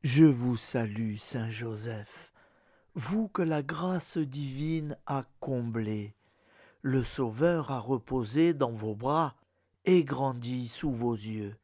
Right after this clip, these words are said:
Vous êtes bénie entre tous les hommes, et Jésus, l'enfant divin de votre virginale épouse,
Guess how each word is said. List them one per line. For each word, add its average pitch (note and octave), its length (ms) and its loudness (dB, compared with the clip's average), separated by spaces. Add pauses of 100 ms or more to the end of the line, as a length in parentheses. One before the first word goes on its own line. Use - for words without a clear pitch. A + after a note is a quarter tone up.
(420)
Vous C#3+ 340 0
êtes C3+ 240 -2
bénie A2+ 800 -2 (580)
entre D3+ 440 -2 (140)
tous A#3 240 2
les B2+ 280 4
hommes, G#2+ 440 -2 (720)
et D3 220 6
Jésus, A2 680 -4 (520)
l'enfant F#3 640 2
divin C#3+ 680 -2
de A2 180 -6
votre B2 480 -6
virginale C3+ 1120 -4
épouse, B2 680 -8